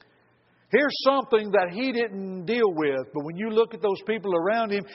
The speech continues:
he probably figured instead of the ten-second rule, why not try it? And when he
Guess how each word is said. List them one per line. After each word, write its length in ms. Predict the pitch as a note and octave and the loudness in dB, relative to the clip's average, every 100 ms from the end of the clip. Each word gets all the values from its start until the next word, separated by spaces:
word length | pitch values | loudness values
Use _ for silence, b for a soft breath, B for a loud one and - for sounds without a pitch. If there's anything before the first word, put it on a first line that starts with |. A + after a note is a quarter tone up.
| B | B
he 140 | - F#3 | -4 -2
probably 460 | - A3 A3+ F3 E3 | 4 4 4 0 0
figured 300 | G#3+ A3 A3 | 2 2 2
instead 260 | F3+ D3+ G#3 | -4 0 0
of 60 | F3 | 0
the 80 | |
ten-second 520 | D#3 G3 F#3 G3 F#3 E3+ | -4 -8 -4 -4 -4 -4
rule, 300 | F3 G3 E3+ | -2 0 0
why 180 | F3+ | -2
not 280 | F3 F3 D3+ | -2 -6 -8
try 340 | - F3+ F#3+ G3 | -4 0 2 0
it? 60 | |
And 120 | D3+ | -2
when 140 | D#3 F#3 | -10 -12
he 240 | D3 F#3+ | -10 -12